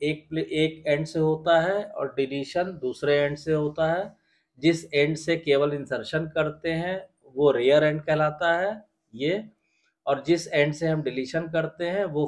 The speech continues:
front end कहलाता है ये। और ये आपका first in first out system पे, बे-, principal, principal पे काम करता है,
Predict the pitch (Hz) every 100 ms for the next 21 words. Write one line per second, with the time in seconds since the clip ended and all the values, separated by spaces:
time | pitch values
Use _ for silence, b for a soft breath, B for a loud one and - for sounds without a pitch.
0 | - 147 147 156 156 156 143 143 139 165
1 | 170 196 165 110 90 87 _ _ _ _
2 | 135 139 135 170 151 143 - 185 180 -
3 | 160 156 - 160 170 180 143 135 - 147
4 | 151 151 147 - 135 - 135 127 110 131
5 | 127 120 113 107 - 127 123 _ 123 101
6 | 80 _ _ - 104 - - 151 196 202
7 | 139 135 135 107 - 92 90 82